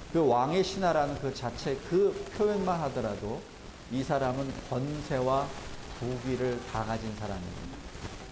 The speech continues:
근데 그 부귀 영화를 다 가진 사람도 자기 아들 하나를 살리지 못했죠. 아마 자기가 가지고 있는 모든 것을 다 털어서라도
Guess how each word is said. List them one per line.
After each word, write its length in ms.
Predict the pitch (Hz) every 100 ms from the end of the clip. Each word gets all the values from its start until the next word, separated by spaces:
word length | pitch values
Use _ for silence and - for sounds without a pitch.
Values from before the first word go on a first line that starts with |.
| - - - - -
근데 180 | - 180 -
그 380 | - 208 214 139 -
부귀 480 | 165 180 185 175 147
영화를 500 | 135 147 143 143 139
다 180 | 123
가진 340 | 139 143 139 135
사람도 520 | 120 104 98 113 123 -
자기 360 | - 117 123
아들 280 | 123 117 117 -
하나를 360 | 123 110 113 113 - - -
살리지 560 | - 165 143 123 107
못했죠. 520 | 104 101 - 98 - - - - - - - - - - -
아마 320 | 123 151 151
자기가 420 | - 147 160 165
가지고 360 | 151 147 143 147
있는 180 | 143 120
모든 380 | 127 151 226
것을 240 | 190 175 151
다 160 | 147 - - -
털어서라도 800 | - - 254 208 160 123 120 147